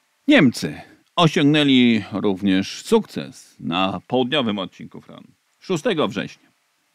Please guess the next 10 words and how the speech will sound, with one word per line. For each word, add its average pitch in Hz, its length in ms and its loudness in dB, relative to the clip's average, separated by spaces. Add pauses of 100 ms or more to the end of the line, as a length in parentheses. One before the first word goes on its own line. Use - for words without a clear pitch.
(120)
wojska 135 440 0
niemieckie 143 500 -2
czternastej 123 640 -4
Armii - 420 -6 (100)
przerwały 127 640 -4
linię 117 360 -6
Dunajca, 101 640 -10
podchodząc 98 580 -6
pod 95 240 -10
Tarnów. 95 420 -8